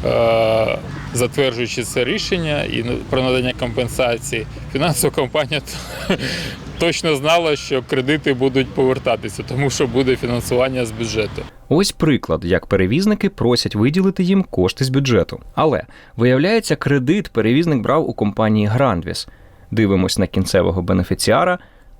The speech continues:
Speaker 2: Знайоме прізвище, правда? Ви не помилились: це колишня дружина екс-мера.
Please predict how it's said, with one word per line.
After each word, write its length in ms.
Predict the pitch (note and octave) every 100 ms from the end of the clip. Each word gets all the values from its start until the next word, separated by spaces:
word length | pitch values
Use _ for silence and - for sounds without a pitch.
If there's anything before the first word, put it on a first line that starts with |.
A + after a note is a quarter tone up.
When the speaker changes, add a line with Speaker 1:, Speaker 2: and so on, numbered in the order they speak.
| -
Speaker 2:
Знайоме 360 | G2+ C#3+ A2+
прізвище, 440 | F#2 F2 D#2+ - -
правда? 320 | B2 D3 F#2 - - - -
Ви 140 | C3
не 100 | G#3
помилились: 540 | F#3+ D#3 G#2+ D#2+ E2 -
це 120 | B2+
колишня 440 | - A#2 G2 -
дружина 480 | F#2+ B2 F3 G3+ A#2
екс-мера. 440 | B2 - E2+ D2